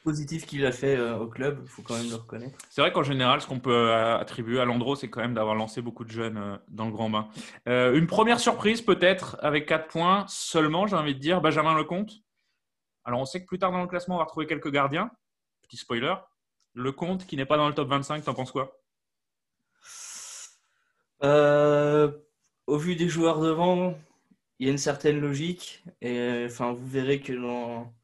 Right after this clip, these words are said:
Speaker 1: dans les autres gardiens qu'on a mis devant, c'est un poil, euh, un poil, euh, au-dessus que Benjamin Lecomte. Euh.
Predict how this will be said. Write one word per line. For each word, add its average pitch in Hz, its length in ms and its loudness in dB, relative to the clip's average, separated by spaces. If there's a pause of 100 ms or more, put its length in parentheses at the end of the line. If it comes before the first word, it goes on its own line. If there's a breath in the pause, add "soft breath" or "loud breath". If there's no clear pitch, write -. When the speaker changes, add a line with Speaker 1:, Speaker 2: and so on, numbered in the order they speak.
(440 soft breath)
Speaker 1:
dans 127 100 -2
les 135 220 0
autres 143 100 -4
gardiens 135 380 2
qu'on 135 180 -4
a 123 80 -2
mis 127 180 -4
devant, 135 440 -2
c'est 117 760 -6 (720)
un 135 200 2
poil, 147 340 6
euh, 117 480 0 (180)
un 123 120 -4
poil, 139 320 4
euh, 117 480 -2
au-dessus 131 480 -6
que 117 260 -2
Benjamin 117 460 -2
Lecomte. 117 440 -8
Euh. 117 160 -8